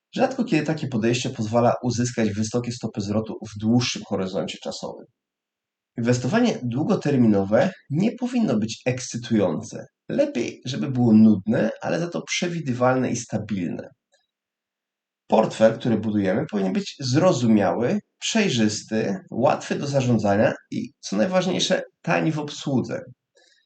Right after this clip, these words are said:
W praktyce oznacza to wybór jednego lub maksymalnie kilku sprawdzonych funduszy E T F.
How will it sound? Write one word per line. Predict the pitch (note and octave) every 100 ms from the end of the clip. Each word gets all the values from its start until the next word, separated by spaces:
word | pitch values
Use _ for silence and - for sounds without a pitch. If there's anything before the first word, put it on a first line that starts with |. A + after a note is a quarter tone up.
| _ _ _ _
W | -
praktyce | - - - B3+ A#3 -
oznacza | C#3+ F#3+ G#3
to | F#3 F#3 - C#3
wybór | C3 D3+ D3 A#2+
jednego | D3 C#3+ F3 G3 F3+ - -
lub | C#3 F3 F#3+
maksymalnie | D#3+ D#3+ - C3+ C#3+ C#3 C3+ -
kilku | G3 G#3+ E3
sprawdzonych | D#3+ C#3+ A#2 B2+ B2+ B2+
funduszy | A#2 A2 A2+ - -
E |
T | - D#2+
F. | B1+